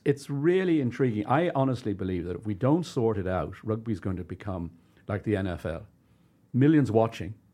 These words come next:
and a few playing. Uh, it's like, I made the analogy the other day, it's like the old Colosseum in Rome. Hordes and hordes of people turning up to watch this gladiatorial sport,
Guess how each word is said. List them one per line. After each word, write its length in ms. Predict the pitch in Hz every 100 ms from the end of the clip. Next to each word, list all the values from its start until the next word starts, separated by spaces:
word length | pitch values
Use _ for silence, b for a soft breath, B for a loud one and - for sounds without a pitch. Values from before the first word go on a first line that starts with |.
| _ _ b b b b -
and 140 | 113
a 40 | 95
few 220 | - 101
playing. 400 | - 95 80 107 - b b b b b -
Uh, 360 | 110 95 92 90 - -
it's 140 | 131
like, 280 | 156 170 - -
I 80 |
made 240 | 110 107 104
the 60 |
analogy 380 | 98 98 101 95
the 120 | 90
other 120 | 85 95
day, 140 | 127
it's 200 | 101 -
like 160 | 110 113
the 140 | 101
old 280 | 101 92 90
Colosseum 560 | 107 95 - 107 101
in 100 | 90
Rome. 480 | 98 117 151 80 - -
Hordes 440 | - 190 190 135
and 100 | 117
hordes 280 | 151 143 95
of 60 |
people 260 | 107 110 101
turning 340 | - 95 98
up 140 | 113 -
to 80 | 101
watch 280 | 90 90 -
this 140 | 85
gladiatorial 680 | - 90 85 110 98 87 76
sport, 460 | - 175 131 78